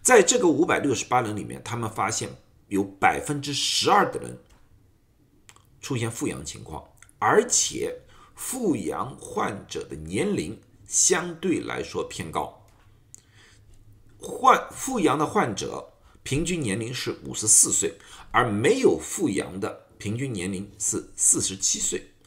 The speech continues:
那么也就是说，年龄越大，他的复阳的机会也就越高，不管你是不是用过药物啊，这个是没有用过药物的。那么为什么？这个在过去我也解释过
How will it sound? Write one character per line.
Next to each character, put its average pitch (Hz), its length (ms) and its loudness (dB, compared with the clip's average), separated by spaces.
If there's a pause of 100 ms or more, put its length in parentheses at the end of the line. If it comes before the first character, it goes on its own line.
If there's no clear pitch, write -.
那 185 100 2
么 175 120 2
也 90 120 0
就 160 120 0
是 - 140 -4
说， 143 120 2
年 107 300 -4
龄 190 120 -2
越 220 220 6 (100)
大， - 300 -4 (280)
他 127 100 -6
的 123 80 0
复 151 320 -4
阳 87 260 -6
的 104 80 -2
机 - 260 -2
会 - 340 -2 (240)
也 78 120 -6
就 127 140 -4
越 139 180 4
高， 107 360 2
不 226 260 -4 (100)
管 76 560 -4 (120)
你 80 100 -6
是 104 240 -2
不 - 180 -8
是 82 180 -8
用 82 160 -8
过 69 120 -2
药 69 160 -2
物 - 220 -8 (260)
啊， 67 100 -6
这 117 140 -6
个 98 100 -2
是 - 80 -10
没 76 120 -8
有 90 100 -2
用 78 160 -6
过 73 120 -4
药 76 160 -2
物 - 140 -8
的。 - 140 -18 (380)
那 220 120 2
么 202 120 2
为 - 180 2
什 - 140 0
么？ 135 120 -10
这 127 80 -6
个 120 60 -2
在 123 100 -2
过 - 240 0
去 - 120 -8
我 - 140 -2
也 139 80 -2
解 - 200 -6
释 - 140 -8
过 - 200 -16